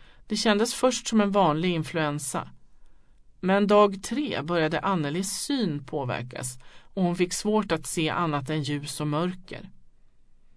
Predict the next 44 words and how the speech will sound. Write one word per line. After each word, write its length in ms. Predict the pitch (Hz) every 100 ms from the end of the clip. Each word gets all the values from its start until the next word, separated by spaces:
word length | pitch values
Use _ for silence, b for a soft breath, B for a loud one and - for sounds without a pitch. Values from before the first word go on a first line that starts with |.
| - - -
När 140 | 185 160
jag 120 | 160
skulle 300 | - 170 170
ringa 260 | 180 151
till 200 | 139 170
jobbet 380 | 180 220 180 165
kunde 220 | - 175
jag 100 | 156
inte 140 | 143 175
se 280 | - 220 170
vad 120 | 151
det 60 |
stod 420 | 143 - 220 180 -
på 100 | 160
skärmen. 680 | - 190 214 143 - - b b b b b -
Jag 120 | 170
sov 240 | - 208 196
vidare 580 | 220 160 196 202 131 b b b -
och 120 | 185
när 80 | 185
jag 100 | 190
vaknade 640 | 226 196 - - 254 214
var 80 | 170
jag 100 | 160
förvirrad 640 | 180 156 160 202 185 147
och 60 | 160
började 400 | 165 156 160 208
yra 360 | 196 160 196
osammanhängande, 1160 | 185 190 165 165 156 151 180 202 202 170 123 - b b b -
enligt 320 | 156 151 160
min 200 | 156 160
man 380 | 196 175 127 127
Patrik." 720 | 175 180 185 - - - - - - - - - - - - - - -
Patrik 420 | - 151 131 151 -
blev 180 | 170 175
orolig 640 | 196 147 160 196 180 151
och 140 | 160
ringde 340 | 175 143 139 147
elva 340 | 170 151 156
sjuttiosju 540 | - 160 180 - 220
för 180 | 156 -
att 140 | 147 -
få 160 | 170
råd. 420 | 165 214 - -